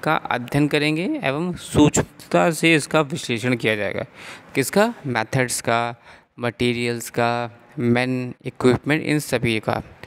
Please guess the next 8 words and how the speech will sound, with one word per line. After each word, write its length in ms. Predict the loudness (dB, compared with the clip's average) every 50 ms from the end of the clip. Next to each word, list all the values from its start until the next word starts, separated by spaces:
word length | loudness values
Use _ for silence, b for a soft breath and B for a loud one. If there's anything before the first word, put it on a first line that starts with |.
| B B B B B B B B B -2
और 160 | -2 -2 0 2
इस 160 | 2 2 2
प्रकार 400 | 2 0 2 2 2 0 0 0
सूचीबद्ध 680 | -2 -2 0 0 0 0 0 -2 -2 0 -2 -2 -2
किया 260 | -2 0 0 2 2 2
जाता 420 | 2 0 0 -2 -2 -2 -2 -2
है 260 | 0 0 -2 -2 -2 -4 _ _ b b b b b b b _ _ _ _ _ -2
कि 280 | 2 4 4 4 4